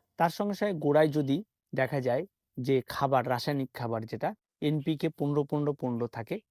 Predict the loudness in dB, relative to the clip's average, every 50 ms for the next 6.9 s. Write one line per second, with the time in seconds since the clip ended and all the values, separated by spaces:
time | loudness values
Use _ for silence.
0 | _ _ -8 -2 0 0 0 0 0 -2 0 4 4 4 4 2 0 -2 0 0
1 | -2 -2 0 0 -2 -2 -2 -2 -4 -4 -4 -4 -4 -4 -2 -2 -2 -2 0 0
2 | -2 -4 -6 -8 _ _ _ _ _ _ _ _ -6 -6 -4 -2 -2 -2 -2 -4
3 | -6 _ _ _ _ _ _ _ _ _ -16 -6 -4 -2 0 2 2 2 4 4
4 | 4 4 2 0 -4 -8 -4 -4 -4 -4 -4 _ _ _ _ _ -2 0 0 2
5 | 4 4 2 4 4 2 4 4 2 0 -4 _ _ -8 -6 -2 0 0 2 2
6 | 2 2 2 2 0 0 0 -2 -2 0 0 0 0 0 0 0 -2